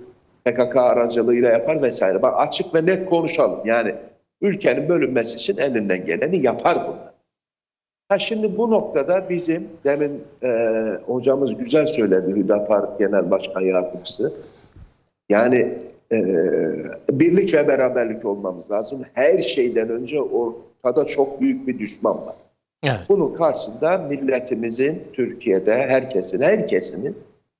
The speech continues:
Speaker 1: bir arada olması gerekir diye düşünüyorum. Ama, e, yani,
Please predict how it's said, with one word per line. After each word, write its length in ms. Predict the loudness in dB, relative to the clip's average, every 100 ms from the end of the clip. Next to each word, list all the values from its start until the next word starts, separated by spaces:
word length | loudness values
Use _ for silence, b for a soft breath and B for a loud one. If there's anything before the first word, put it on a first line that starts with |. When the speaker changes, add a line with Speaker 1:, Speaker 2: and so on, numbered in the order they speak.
| -2
Speaker 1:
bir 80 | 2
arada 320 | 2 2 2
olması 400 | 0 0 -2 0
gerekir 440 | 2 2 0 0 2
diye 180 | 0
düşünüyorum. 500 | 0 -6 -2 -2 -2 0
Ama, 520 | 2 2 0 -2 -14 -20 _ _ _ -2
e, 40 | 0 0 -2
yani, 440 | 2 2 2 0